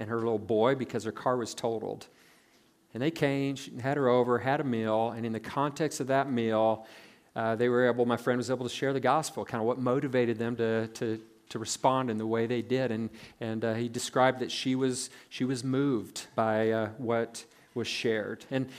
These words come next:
and so as an ongoing, they've, uh, my friend's wife has helped her. She had to do something, get her license. And, and then this woman has stayed connected to my friend's wife, calling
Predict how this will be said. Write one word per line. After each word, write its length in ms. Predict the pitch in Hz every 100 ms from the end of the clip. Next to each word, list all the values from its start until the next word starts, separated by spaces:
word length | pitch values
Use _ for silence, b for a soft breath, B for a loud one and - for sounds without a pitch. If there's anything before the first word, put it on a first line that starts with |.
| B B
and 100 | -
so 220 | 180 156
as 180 | 147 151
an 80 |
ongoing, 460 | 147 156 147 160 151
they've, 200 | 135 135
uh, 360 | 131 123 123 127 - 143 131
my 120 | 123
friend's 340 | 117 151 139 120
wife 380 | 131 147 147 147
has 160 | 113
helped 320 | 143 135 -
her. 320 | 139 135 131 127 B B -
She 120 | 120
had 80 | 135
to 60 | 127
do 20 |
something, 260 | 123 131 123
get 100 | 135
her 120 | 117
license. 680 | 131 139 139 139 135 131 -
And, 240 | 120 120
and 140 | 123
then 140 | 131 131
this 180 | 127 135
woman 320 | 147 170 147
has 180 | 135 127
stayed 440 | - - 147 147
connected 480 | - 131 143 143 127
to 100 | 131
my 140 | 123
friend's 320 | 120 135 123
wife, 320 | 123 131 123 -
calling 480 | 135 135 131 120